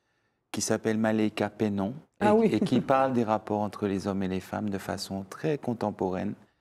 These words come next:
Speaker 1: Et elle sait choisir des gens de l'image de qualité. Donc, j'ai envie de citer Malaika Penon, et je dis aux gens qui ne connaissent pas à écouter Malaika, s'il vous
Speaker 2: Ok,
Speaker 1: plaît.
Speaker 2: merci. Pascal, le mot de la fin.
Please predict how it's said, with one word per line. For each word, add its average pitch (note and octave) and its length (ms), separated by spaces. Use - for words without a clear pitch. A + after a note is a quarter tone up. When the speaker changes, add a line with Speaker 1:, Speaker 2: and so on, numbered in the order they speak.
Speaker 1:
Et F#2+ 220
elle F#2+ 140
sait - 180
choisir G#2 500
des G2+ 140
gens G2 180
de F#2+ 80
l'image F#2 460
de F#2 100
qualité. - 520
Donc, A2 260
j'ai G#2+ 100
envie G#2+ 320
de G#2+ 120
citer G#2+ 480
Malaika G2 540
Penon, G2 320
et - 20
je G2 140
dis F#2+ 140
aux F#2+ 100
gens G2+ 160
qui G2 120
ne F#2 60
connaissent F#2 320
pas G2+ 260
à G#2 120
écouter G2+ 460
Malaika, F2+ 680
s'il - 280
vous - 40
Speaker 2:
Ok, D3+ 120
Speaker 1:
plaît. D3 260
Speaker 2:
merci. E3 440
Pascal, G3 400
le F3+ 60
mot F#3+ 100
de G#3+ 60
la A3 120
fin. D3+ 360